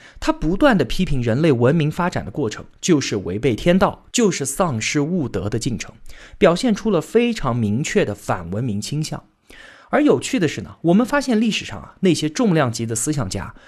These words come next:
除了老子之外，还有孔子、柏拉图、卢梭等等，他们都表现出了相同的反文明倾向。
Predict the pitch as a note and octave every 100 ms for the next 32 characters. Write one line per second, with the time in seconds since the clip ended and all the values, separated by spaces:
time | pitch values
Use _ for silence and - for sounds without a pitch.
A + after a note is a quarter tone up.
0 | - - A3 C4 A3 D3+ F3+ A2+ C#3+ C#3
1 | - - C3+ B2+ G#2+ - A2 E3+ F3 G#2+
2 | - G#2+ C3 D3 - G#2+ G#2 B2 - C#3+
3 | - - E3+ G#3+ - - _ - D#4 A#3+
4 | C#4 C#4+ C4 C3+ A#2 C#3+ A2 C#3+ B2+ -
5 | A3+ C4 A#3 A2 A#2+ F3 - F2 G2 G#2
6 | F#2 - G2 A2